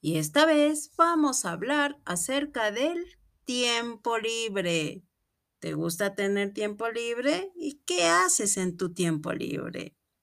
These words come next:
Vamos allá, vamos a ver qué nos gusta hacer. Bueno,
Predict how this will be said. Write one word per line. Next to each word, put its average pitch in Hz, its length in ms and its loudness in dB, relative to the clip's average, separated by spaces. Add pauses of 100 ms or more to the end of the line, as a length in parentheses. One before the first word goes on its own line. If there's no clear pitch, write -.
(680)
Vamos 302 420 8
allá, 226 540 6
vamos 254 380 4
a 294 100 6
ver 262 320 0 (140)
qué 262 200 4
nos 247 300 0
gusta 196 420 -2
hacer. - 480 -4 (1300)
Bueno, 208 800 2